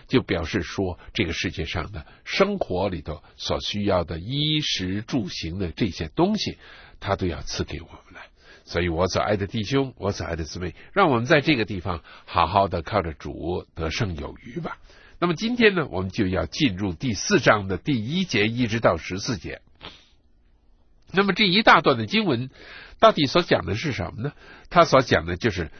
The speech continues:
当他们建造的时候，在开始建造的时候，刚刚好开工的时候，那个时候呢，是最重要的。有人这样说了，一个好的开始呢，就是成功的一半了。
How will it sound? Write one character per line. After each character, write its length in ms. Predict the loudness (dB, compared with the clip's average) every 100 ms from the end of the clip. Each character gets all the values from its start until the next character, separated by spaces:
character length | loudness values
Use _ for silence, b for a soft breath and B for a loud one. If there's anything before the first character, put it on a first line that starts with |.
| b
当 220 | 2 2
他 80 | 4
们 200 | 0 -2 2
建 320 | 6 6 8
造 220 | 6 6
的 100 | 0
时 180 | -6 -4
候， 160 | -4 -6 _
在 240 | 2 2 2 _
开 560 | -2 4 4 6 4 2
始 480 | 0 0 -2 -4 -8 _
建 300 | 4 4 6
造 160 | 2 2
的 100 | -2
时 140 | -6
候， 80 | -6 B B _
刚 260 | 2 2 4
刚 260 | 4 4
好 280 | 2 2 2
开 320 | 0 0 0
工 260 | 2 0 4
的 120 | 2
时 100 | 4
候， 220 | 2 2 b b -2
那 180 | 0
个 80 | 0
时 100 | 0
候 100 | -2
呢， 120 | -2 -12 b
是 200 | -6 -2
最 440 | -2 -4 6 8 8
重 220 | 4 -2
要 200 | -6 -10
的。 80 | -14 -20 _ B B 0
有 140 | 2
人 160 | 2 2
这 120 | 0
样 160 | 0
说 240 | -4 -2 -4
了， 100 | -6 -18 b b
一 140 | -6
个 160 | 4 4
好 260 | 6 6 6
的 100 | 4
开 220 | 4 4
始 240 | 4 0
呢， 160 | 0 -2 -4 b b b
就 160 | 2
是 120 | 2
成 320 | 0 0 0 2
功 240 | 0 0
的 120 | -2
一 180 | -4 0
半 240 | 6 6
了。 160 | 4 -14